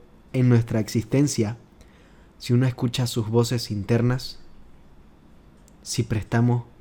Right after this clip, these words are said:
atención a nuestra conciencia, si somos consecuentes con nosotros mismos,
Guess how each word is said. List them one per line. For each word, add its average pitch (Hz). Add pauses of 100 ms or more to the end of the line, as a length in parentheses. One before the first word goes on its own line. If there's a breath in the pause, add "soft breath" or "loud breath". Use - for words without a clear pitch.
(520)
atención 113 (920)
a 120
nuestra 110
conciencia, 120 (1900)
si -
somos 139
consecuentes 127
con 113
nosotros 123
mismos, 120